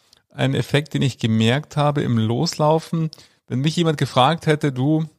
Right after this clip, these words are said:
hast du Lust, mal so fünfzig Kilometer irgendwie am Stück zu laufen? Dann, pff, weiß ich nicht, ob ich dann die Schätzung gemacht hätte, ja, das, das, das wird auch irgendwie, ja, vielleicht, vielleicht haut es hin, vielleicht kann ich das,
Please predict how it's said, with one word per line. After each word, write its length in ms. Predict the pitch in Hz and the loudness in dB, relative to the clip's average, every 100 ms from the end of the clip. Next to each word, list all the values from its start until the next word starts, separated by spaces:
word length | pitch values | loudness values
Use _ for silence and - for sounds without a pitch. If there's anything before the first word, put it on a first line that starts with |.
| _ _ _ _ _ _ _ - | _ _ _ _ _ _ _ -10
hast 160 | - 123 | -4 2
du 60 | |
Lust, 240 | 135 175 - | 2 2 0
mal 200 | 131 135 | 0 0
so 80 | 127 | 0
fünfzig 400 | - 170 - - | -2 -4 -6 -4
Kilometer 680 | 143 131 143 147 147 135 | -2 0 0 4 4 4
irgendwie 280 | 117 135 135 | 0 -2 -2
am 80 | 127 | -4
Stück 280 | - 147 - | -4 -6 -4
zu 100 | 123 | 0
laufen? 560 | 110 107 160 - 175 175 - _ _ _ _ _ _ _ | 2 2 0 -2 -4 -4 -14 _ _ _ _ _ _ _
Dann, 560 | 127 120 120 120 - - | -4 0 2 2 -2 -8
pff, 280 | - - - | -14 -14 -12
weiß 360 | - 78 147 214 | -10 0 2 4
ich 60 | |
nicht, 160 | 143 117 | 2 2
ob 100 | 117 | 0
ich 80 | - | 0
dann 120 | 135 | 0
die 60 | |
Schätzung 360 | 127 151 - 151 | 2 0 0 -2
gemacht 280 | 135 143 139 | 2 2 2
hätte, 160 | 120 | 2
ja, 320 | 117 110 139 160 | 4 4 4 2
das, 320 | - - - | -2 -8 -14
das, 320 | - 123 - | -12 -10 -10
das 220 | - 117 | -14 -6
wird 380 | 131 143 - - | -4 -4 -4 2
auch 240 | 131 131 | 2 2
irgendwie, 480 | 135 131 127 123 123 104 | 0 -2 2 2 2 2
ja, 220 | 110 143 | 2 2
vielleicht, 640 | - 107 - 165 190 - - | 0 0 0 0 -2 -8 -20
vielleicht 420 | - 120 131 - | -2 0 0 -2
haut 160 | 120 - | -2 0
es 140 | 123 | 0
hin, 200 | 143 180 | 2 0
vielleicht 260 | - 117 - | 2 0 2
kann 200 | - 135 | -2 -2
ich 120 | 170 | -2
das, 380 | 175 185 - | -2 -2 -4